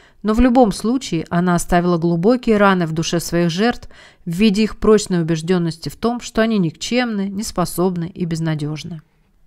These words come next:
Журналистка Энн Ландерс посоветовала одной женщине уйти от мужа, который ее бил.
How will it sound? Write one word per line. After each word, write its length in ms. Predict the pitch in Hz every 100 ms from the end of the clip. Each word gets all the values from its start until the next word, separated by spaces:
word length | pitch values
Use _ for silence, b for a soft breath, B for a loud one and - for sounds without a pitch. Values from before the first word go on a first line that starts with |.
| _ _
Журналистка 680 | 175 190 202 214 226 - 180
Энн 260 | - 190
Ландерс 640 | 180 180 226 233 156 - - -
посоветовала 600 | 180 - 185 220 208 202
одной 240 | 196 196 196
женщине 460 | 226 247 - 175
уйти 240 | 185 185 220
от 160 | 226
мужа, 360 | 254 220 147 165
который 400 | - 160 170 165
ее 140 | 170 190
бил. 320 | 160 151